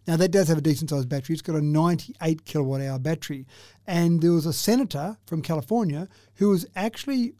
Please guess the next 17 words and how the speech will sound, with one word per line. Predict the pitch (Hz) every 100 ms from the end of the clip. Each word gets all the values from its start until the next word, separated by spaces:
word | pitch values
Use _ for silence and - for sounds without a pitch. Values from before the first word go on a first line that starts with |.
| -
watching | 165 170 208 - 202
something | - 175 160
on | 156 147
T | - 160 139
V, | 135 139 208 - _ _
and | 185
it | 196 -
came | - 208
up | 208
with | 196
this | -
whole | 180 190
concept | - 196 285 - 151 - 175
about | 165 175 165
bidirectional | 170 170 160 160 - 151 131
charging. | 156 170 180 208
And | 202 180